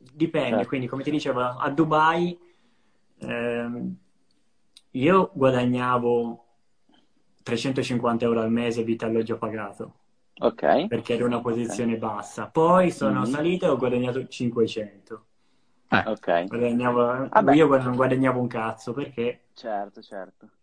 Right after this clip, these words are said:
Speaker 1: era una posizione
Speaker 2: Perché
Speaker 1: che era valutata bassa in un,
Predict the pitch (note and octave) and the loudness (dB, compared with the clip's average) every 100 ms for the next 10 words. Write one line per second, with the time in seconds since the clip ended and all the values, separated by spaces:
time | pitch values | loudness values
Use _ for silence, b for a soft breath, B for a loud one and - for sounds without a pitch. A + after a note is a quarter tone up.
0 | _ B2 A#2+ B2 A#2 A#2 B2+ B2+ A#2+ A#2+ | _ -6 -4 -4 -2 -2 -4 -6 -4 -4
1 | B2 F3+ A2 A2+ A#2 A#2 - - - B2 | -2 -2 -4 -4 -6 -8 -12 -20 -4 2
2 | B2 B2+ C3 A#2+ C3+ C#3 C3 A#2+ A#2 A#2+ | 2 2 0 4 6 6 4 -4 -4 -4
3 | A#2+ A#2+ A#2+ A#2 A#2 | -6 -6 -6 -4 -4